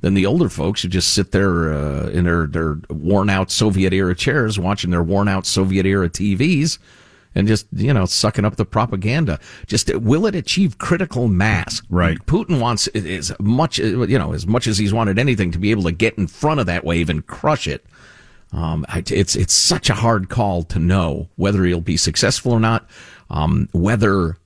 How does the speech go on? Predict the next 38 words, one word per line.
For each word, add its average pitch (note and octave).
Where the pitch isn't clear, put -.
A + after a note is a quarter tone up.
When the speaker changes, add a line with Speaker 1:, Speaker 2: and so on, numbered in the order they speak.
Speaker 1:
you D#2+
know, F2+
the F#2
young G#2+
Russian G#2
people G#2+
can F2+
continue C#3
to C#3+
get D3+
input E3
from, B2+
uh, A2
from -
outside, C3
including G3
from G#2
Ukraine. G2
Uh, F#2
have G3+
you B3
heard E4+
anything F#4
about A#3
Elon G#3+
Musk's -
Skylink, F#3
uh, C3
internet D#3
service? F3+
Is B2
that E3
up F#3
and B2+
running D3+
yet? D#3
Any B2
progress? C3+